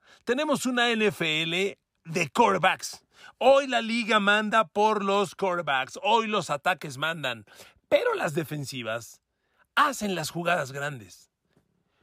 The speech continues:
¿Cuántas veces les he puesto el ejemplo, y perdonen lo reiterativo una vez más, del Super Bowl Filadelfia-Nueva Inglaterra?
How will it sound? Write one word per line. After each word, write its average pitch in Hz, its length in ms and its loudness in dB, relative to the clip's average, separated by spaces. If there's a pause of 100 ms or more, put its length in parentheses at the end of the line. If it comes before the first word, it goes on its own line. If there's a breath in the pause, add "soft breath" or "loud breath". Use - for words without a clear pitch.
(200)
¿Cuántas 233 400 2
veces 214 240 -2
les 190 180 2
he 202 60 2
puesto 202 380 -2
el 165 80 -2
ejemplo, 180 500 -4
y 165 120 -8
perdonen 175 460 -2
lo 165 100 0
reiterativo 139 800 -2
una 180 220 2
vez 160 160 -2
más, 135 380 0 (280 loud breath)
del 190 220 4
Super 202 300 4
Bowl 226 260 4
Filadelfia-Nueva 202 800 2
Inglaterra? 196 640 0